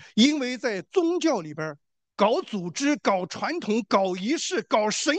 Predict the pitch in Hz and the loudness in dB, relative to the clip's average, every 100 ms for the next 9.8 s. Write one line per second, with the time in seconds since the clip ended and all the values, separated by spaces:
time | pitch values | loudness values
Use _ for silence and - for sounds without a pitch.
0 | 403 254 240 285 _ _ _ _ _ 440 | -2 -2 0 -2 _ _ _ _ _ 0
1 | 302 190 - 175 - 240 170 156 175 139 | 0 -2 -8 -10 -4 -2 -2 -4 -6 -6
2 | 147 147 _ _ _ _ _ _ _ _ | -8 -10 _ _ _ _ _ _ _ _
3 | _ _ _ _ _ _ _ _ _ _ | _ _ _ _ _ _ _ _ _ _
4 | _ - 208 175 165 - 185 269 185 170 | _ 0 2 2 -4 -2 0 0 0 2
5 | 214 165 185 123 143 139 - - _ - | 2 2 -2 -4 -10 -10 -14 -20 _ 2
6 | 427 339 185 143 - 262 202 170 151 - | 2 2 -6 -8 -4 -4 -4 -4 -6 -6
7 | 175 202 214 170 131 _ _ _ _ _ | -2 0 2 0 -2 _ _ _ _ _
8 | _ - - 240 247 269 180 135 127 _ | _ -4 -2 0 0 0 -2 -6 -12 _
9 | _ 220 190 156 147 151 151 151 | _ 2 2 0 -2 -4 -4 -6